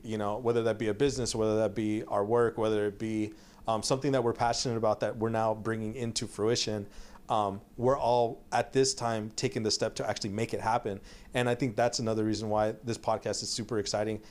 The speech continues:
at the time and point right now, 'cause we're like, we wanna document it. Like,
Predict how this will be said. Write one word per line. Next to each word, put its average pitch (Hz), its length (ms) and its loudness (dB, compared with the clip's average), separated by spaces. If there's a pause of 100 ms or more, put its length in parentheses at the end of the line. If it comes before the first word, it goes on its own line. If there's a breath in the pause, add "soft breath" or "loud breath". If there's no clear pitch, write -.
(100)
at 120 120 2
the 131 80 -4
time 127 220 0
and 131 80 0
point 123 180 0
right 110 160 0
now, 113 280 0 (180 loud breath)
'cause 120 140 -4
we're 127 60 2
like, 107 140 2
we 127 100 4
wanna 131 220 2
document 107 480 -2
it. 95 160 -12
Like, 113 260 0